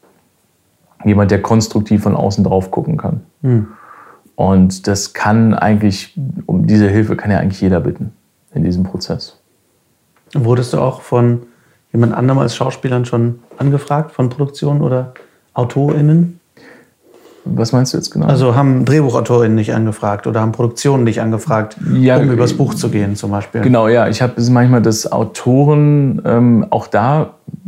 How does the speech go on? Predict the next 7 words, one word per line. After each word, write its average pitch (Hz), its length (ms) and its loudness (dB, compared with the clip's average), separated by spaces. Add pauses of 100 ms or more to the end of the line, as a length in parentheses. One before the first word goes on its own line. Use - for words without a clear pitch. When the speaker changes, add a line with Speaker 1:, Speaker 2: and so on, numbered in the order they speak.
(100)
Speaker 1:
ist - 180 -2
es 117 160 0
immer 117 200 2
so 117 100 2
das 110 200 0
klassische, 113 640 0 (640)
Schauspieler 113 1080 2